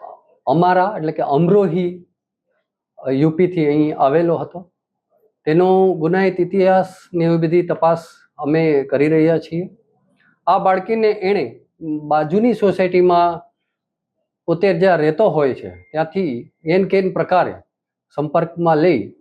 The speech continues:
એને ભોળવી અને એની સાથે ચારથી પાંચ વખત જે ફરિયાદ જે છે તે મુજબ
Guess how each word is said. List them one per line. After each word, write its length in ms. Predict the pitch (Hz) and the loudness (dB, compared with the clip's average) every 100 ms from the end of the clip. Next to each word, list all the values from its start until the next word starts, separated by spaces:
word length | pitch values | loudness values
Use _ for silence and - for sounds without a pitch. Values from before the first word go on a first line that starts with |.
| - | -8
એને 160 | 143 | -4
ભોળવી 560 | 143 127 160 185 127 - _ _ - - | -2 0 2 2 0 -6 _ _ -20 -4
અને 240 | 151 143 98 - - - _ _ _ _ - | 0 0 -2 -12 -20 -20 _ _ _ _ -4
એની 180 | 151 170 | 0 0
સાથે 480 | 165 156 170 107 92 - | 0 -2 -2 -4 -8 -4
ચારથી 280 | 135 - 160 | -4 -2 -2
પાંચ 300 | 147 143 156 | 0 0 -2
વખત 360 | - 131 - - - - _ _ | -4 -6 -6 -14 -16 -20 _ _
જે 100 | 135 | -4
ફરિયાદ 540 | 139 139 156 156 151 - | -2 0 0 0 -6 -10
જે 220 | 135 143 | -6 -6
છે 260 | 151 117 | -6 -10
તે 200 | - 147 | -10 -8
મુજબ 340 | 139 139 131 | -4 -4 -4